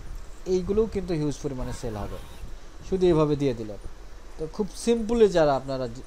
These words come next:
মানে, earning করতে চাচ্ছেন, তারা এরকম কোয়ালিটির ডিজাইনগুলো দিবেন, এরকম আর্নিং হবে। আচ্ছা, এখানে ভুল হয়েছে একটা, এই যে এইটা আপনার, আহ, নিচে যাওয়া উচিত ছিল না, এর-, এটাও মনে করেন একটা style। তো যাই হোক,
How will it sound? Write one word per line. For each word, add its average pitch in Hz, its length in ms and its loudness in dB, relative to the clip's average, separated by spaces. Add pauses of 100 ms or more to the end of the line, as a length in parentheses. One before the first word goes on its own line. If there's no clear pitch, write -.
(120)
মানে, 123 260 -8
earning 180 340 0
করতে 160 300 -2
চাচ্ছেন, 110 320 -8 (840)
তারা 143 180 0 (100)
এরকম 165 400 0
কোয়ালিটির 160 360 -2
ডিজাইনগুলো 147 400 -4
দিবেন, 151 240 -6 (100)
এরকম 117 220 -8
আর্নিং 104 240 -10
হবে। - 180 -10
আচ্ছা, - 180 -8
এখানে 160 180 -4 (120)
ভুল 147 180 2
হয়েছে 127 200 2
একটা, 135 220 -8 (1000)
এই 147 120 -8
যে 147 120 -6 (100)
এইটা 160 240 -2
আপনার, 151 340 -2 (120)
আহ, 143 580 -4
নিচে 175 220 -2
যাওয়া 143 220 0
উচিত 113 160 -6 (100)
ছিল 104 120 -10 (680)
না, 185 80 -6
এর-, 254 320 2 (100)
এটাও 240 160 6
মনে 220 160 -2
করেন 190 120 -2
একটা 147 160 -6
style। 101 360 -8 (2750)
তো 147 80 -4
যাই 175 200 4
হোক, 220 80 4